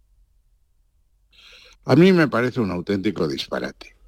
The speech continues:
Eh, eh, eh, lo que estamos en la Unión Europea, yo le estoy hablando aquí desde el hall de Bruselas, en el Parlamento Europeo,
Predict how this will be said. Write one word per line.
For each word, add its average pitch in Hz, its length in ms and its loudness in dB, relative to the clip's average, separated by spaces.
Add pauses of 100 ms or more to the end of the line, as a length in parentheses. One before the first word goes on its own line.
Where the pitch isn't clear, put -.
(140)
Eh, 101 440 2
eh, 107 260 0
eh, 117 160 -2
lo 127 200 4
que 135 100 0
estamos 175 380 2
en 113 200 2
la 101 120 0
Unión 98 280 0
Europea, 98 380 2
yo 92 140 2
le 85 60 -4
estoy 90 200 -2
hablando 87 460 0
aquí 80 340 -6 (300)
desde 78 220 -2
el - 160 -2
hall 101 180 4
de 90 100 0
Bruselas, 87 680 0
en 73 220 -6
el 73 120 -8
Parlamento 85 440 -2
Europeo, 85 460 0